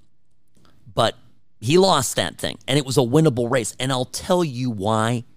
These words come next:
in part, it was that we lost that election, that fateful election. We lost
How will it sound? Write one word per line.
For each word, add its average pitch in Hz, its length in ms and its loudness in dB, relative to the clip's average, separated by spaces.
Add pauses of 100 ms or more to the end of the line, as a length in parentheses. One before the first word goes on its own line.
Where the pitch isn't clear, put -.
(360)
in 98 160 -4
part, - 640 0
it 107 180 -4
was 90 480 -4 (140)
that 104 180 -8
we 127 140 0
lost 143 460 0 (100)
that 90 200 -2
election, 127 440 -4 (720)
that - 180 -10
fateful - 720 -4 (760)
election. 113 500 0 (1040)
We 156 260 -2
lost 208 640 2